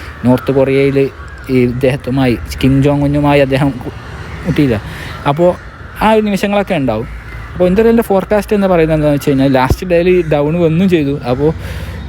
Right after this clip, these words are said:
ഈ ക്യാബിനറ്റും കൂടി അപ്രൂവ് ചെയ്തതിന് ശേഷം ഇസ്രായേൽ, ഈ സീസ് ഫയർ ഉണ്ടാവുന്നു. അപ്പോൾ വോട്ടെടുപ്പും കഴിഞ്ഞു. അതൊക്കെ സീസ് ഫയർ വന്നപ്പോൾ ഡൗൺ വന്നിട്ടുണ്ട്. ആ ഒരു ആംഗിൾ ഉണ്ട്. അപ്പോൾ സ്വർണ്ണവില അദ്ദേഹത്തിൻ്റെ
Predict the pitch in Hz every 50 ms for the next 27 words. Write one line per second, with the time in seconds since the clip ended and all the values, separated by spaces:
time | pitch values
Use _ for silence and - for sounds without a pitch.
0 | - - - - - - 147 151 127 151 147 143 143 151 151 147 156 160 160 165
1 | 151 - 147 147 143 151 147 131 135 131 127 135 127 123 - 123 123 110 - -
2 | 127 123 123 123 - - - - - - - - - - - - 135 127 123 120
3 | 120 120 113 113 107 - - - - - - - - - 139 123 - - 135 131
4 | 135 135 127 123 123 123 123 123 117 101 107 - 85 - - - - - - 117
5 | 113 131 127 127 131 131 - 139 135 135 - 151 151 143 127 120 117 123 120 110
6 | - - 117 123 131 131 131 - 151 147 143 127 - - - 147 135 123 - 135
7 | 139 143 139 135 139 143 160 143 131 127 127 135 151 147 139 135 131 123 120 113
8 | 123 139 143 147 156 139 131 127 120 127 127 120 113 120 131 151 170 165 - -
9 | - - - - - - - - - - - - - - - - - - - -
10 | - - - - - 131 131 143 156 165 170 160 147 156 147 156 165